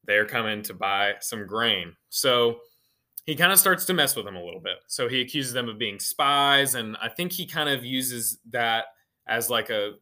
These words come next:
a reason for him to ask all these questions, um, 'cause they probably wonder why he was so curious about who they were and why their father's alive and stuff. Um, so he cu-, accuses them of being spies, and I think it's kind of for the purpose of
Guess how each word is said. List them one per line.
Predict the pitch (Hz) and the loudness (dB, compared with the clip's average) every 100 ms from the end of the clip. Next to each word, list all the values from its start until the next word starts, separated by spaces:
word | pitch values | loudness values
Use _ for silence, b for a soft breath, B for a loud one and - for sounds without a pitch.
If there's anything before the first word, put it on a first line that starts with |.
| _ - | _ -10
a | 113 | -8
reason | 107 123 117 117 | -4 -4 -6 -8
for | 117 | -10
him | 127 113 | -8 -6
to | 101 | -4
ask | 110 - | -4 -4
all | 104 95 | -6 -8
these | 98 | -10
questions, | - 113 95 - 90 - - _ | -8 -6 -6 -8 -12 -12 -12 _
um, | 98 98 90 92 - _ | -16 -12 -12 -14 -20 _
'cause | 117 | -4
they | 113 | -4
probably | - 104 92 | 0 0 0
wonder | 95 92 | -2 -2
why | 92 90 | 0 -2
he | 90 | -4
was | 87 | -6
so | 95 | -8
curious | 92 - 95 90 85 | -10 -8 -6 -6 -6
about | 101 95 90 - | -6 -4 -4 -8
who | 101 | -8
they | 92 90 - 95 - | -4 -6 -8 -18 -8
were | 98 98 95 95 | -2 0 0 -2
and | 90 87 92 | -6 -12 -8
why | 95 92 | -4 -2
their | 92 90 - | -4 -8 -8
father's | 92 92 92 | -6 -6 -8
alive | 90 85 | -8 -10
and | 87 | -10
stuff. | - 78 - b b b b b b b | -8 -8 -10 b b b b b b b
Um, | 110 104 95 90 87 87 - | 2 4 4 0 -6 -14 -4
so | - 120 110 | 2 4 4
he | 120 120 120 _ _ - | 4 2 0 _ _ -10
cu-, | 175 | -8
accuses | 143 220 220 | -4 0 6
them | 202 160 | 6 6
of | 143 | 4
being | 151 127 | 4 4
spies, | - 135 139 131 | 4 8 8 6
and | 127 | 2
I | |
think | 120 160 160 - - | 2 0 0 -6 -6
it's | 139 139 | -2 -2
kind | 151 135 | 0 0
of | 123 | 2
for | |
the | 123 | -2
purpose | - 127 120 104 | 0 -2 0 0
of | 113 101 95 | 2 0 -2